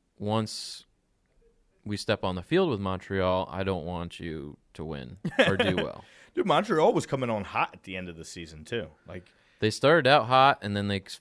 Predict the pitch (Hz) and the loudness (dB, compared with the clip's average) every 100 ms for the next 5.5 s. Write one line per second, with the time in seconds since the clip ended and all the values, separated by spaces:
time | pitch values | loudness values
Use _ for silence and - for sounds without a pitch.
0 | _ 123 117 113 101 98 95 90 95 92 | _ -4 -2 0 2 4 2 0 -2 -2
1 | 92 90 - 98 92 - 98 90 92 92 | -4 -4 -2 -2 -2 -4 -4 0 -2 -2
2 | 90 90 95 98 - - 104 92 92 95 | -6 -6 -4 -6 -6 -6 -8 -6 -4 -2
3 | 90 87 87 87 _ - 92 92 92 92 | -2 -6 -8 -8 _ -16 -12 -6 -4 -4
4 | 85 76 82 _ _ - 90 87 80 85 | -6 -10 -12 _ _ -8 -6 -4 -4 -6
5 | 90 85 82 80 | -6 -6 -6 -6